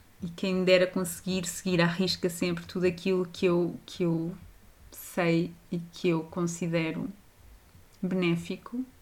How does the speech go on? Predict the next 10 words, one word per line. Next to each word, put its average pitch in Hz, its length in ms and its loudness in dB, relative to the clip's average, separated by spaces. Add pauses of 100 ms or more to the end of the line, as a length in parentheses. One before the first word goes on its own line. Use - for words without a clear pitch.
(140)
para 190 140 0
a 175 40 2
minha 175 220 2
vida. 170 420 0 (1800)
Mas, 185 240 2
mais 185 240 2
uma 190 120 2
vez, 175 240 2
eu 220 100 0
tento. 196 480 -4